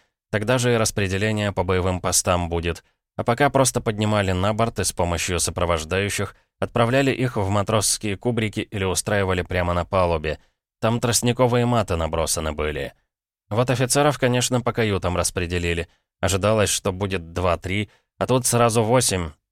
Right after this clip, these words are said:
Я и троих гражданских штурманов считаю. В общем, почти сорок минут понадобилось, чтобы все добровольцы поднялись на борт крейсера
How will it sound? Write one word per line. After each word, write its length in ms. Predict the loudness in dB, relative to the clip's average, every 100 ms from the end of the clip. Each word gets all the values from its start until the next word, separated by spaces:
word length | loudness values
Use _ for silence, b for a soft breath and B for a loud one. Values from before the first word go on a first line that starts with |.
| -10
Я 180 | -4 -2
и 40 |
троих 340 | 0 -2 -2 -2
гражданских 640 | -2 0 0 -2 -2 -6
штурманов 500 | -2 0 0 0 -2
считаю. 520 | -4 -6 -4 -2 -4 -8 b _ _ -6
В 100 | 0
общем, 320 | 0 2 0
почти 360 | 0 -2 -2 0
сорок 320 | 2 2 2
минут 320 | 2 2 0 0
понадобилось, 560 | 2 0 0 0 0
чтобы 340 | -2 -4 -2 -2
все 200 | -2 -2
добровольцы 580 | 0 0 0 -2 -4
поднялись 500 | -6 -4 -2 -2 -2
на 100 | -2
борт 280 | 0 0 -2
крейсера 500 | -2 -2 0 -2 -2